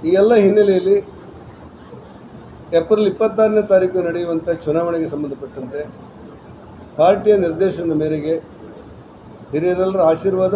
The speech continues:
ಮತ್ತು ಕಿರಿಯರ ಶುಭ ಹಾರೈಕೆಯೊಡನೆ ಏಪ್ರಿಲ್ ಮೂರನೇ ತಾರೀಕು ನಾಮಪತ್ರವನ್ನು ಸಲ್ಲಿಸ್ತಾ ಇದ್ದೇನೆ.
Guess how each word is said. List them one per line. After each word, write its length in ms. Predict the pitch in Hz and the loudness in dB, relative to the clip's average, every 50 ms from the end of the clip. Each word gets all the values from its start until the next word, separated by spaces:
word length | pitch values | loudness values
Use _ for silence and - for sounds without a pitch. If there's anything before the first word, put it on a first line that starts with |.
| 196 185 | -2 -4
ಮತ್ತು 160 | 175 160 175 165 160 | -6 -6 -8 -12 -8
ಕಿರಿಯರ 280 | - 160 165 175 170 165 160 - | -8 -6 -4 -4 -4 -4 -6 -8
ಶುಭ 120 | 151 151 170 160 | -6 -2 2 2
ಹಾರೈಕೆಯೊಡನೆ 600 | 160 165 165 160 160 - 151 147 147 165 175 160 120 - - - - - - - - - - - - - - - - - - - - 160 | 2 2 2 0 -4 -4 -6 -6 -4 -4 -4 -4 -6 -8 -12 -18 -20 -20 -20 -20 -20 -20 -20 -20 -20 -20 -20 -20 -20 -20 -10 -2 0 2
ಏಪ್ರಿಲ್ 300 | 160 160 196 196 196 175 165 | 2 2 0 -2 -2 -2 0
ಮೂರನೇ 260 | 170 196 208 220 226 208 - 151 | -2 -2 2 2 2 2 2 2
ತಾರೀಕು 300 | 170 160 160 160 175 185 165 156 | 0 0 0 -2 -4 -4 -2 -2
ನಾಮಪತ್ರವನ್ನು 680 | 156 180 185 180 170 - - 156 147 147 143 151 165 175 165 151 - - - - - - - - - - | -2 -4 -6 -8 -10 -12 -10 -8 -8 -8 -6 -6 -6 -8 -8 -12 -14 -18 -20 -20 -20 -20 -20 -16 -8 -4
ಸಲ್ಲಿಸ್ತಾ 340 | 160 165 170 - - - 147 135 | -4 -2 -4 -4 -6 -6 -6 -6
ಇದ್ದೇನೆ. 260 | 120 120 110 110 | -6 -8 -12 -14